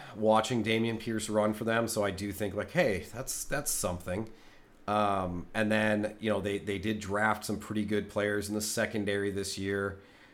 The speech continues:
Uh, but they, it's just, it's so uninspiring.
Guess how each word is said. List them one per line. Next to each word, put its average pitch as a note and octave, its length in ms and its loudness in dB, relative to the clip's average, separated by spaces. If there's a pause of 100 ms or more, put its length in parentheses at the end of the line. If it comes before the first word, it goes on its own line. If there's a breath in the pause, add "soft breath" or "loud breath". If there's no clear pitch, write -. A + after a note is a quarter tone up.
(300 soft breath)
Uh, F2+ 400 -2 (200)
but G#2+ 240 0
they, C3+ 360 2 (580)
it's A#2 160 -10
just, - 300 -2
it's G#2+ 160 -6
so B2 720 2 (260)
uninspiring. G#2 1000 0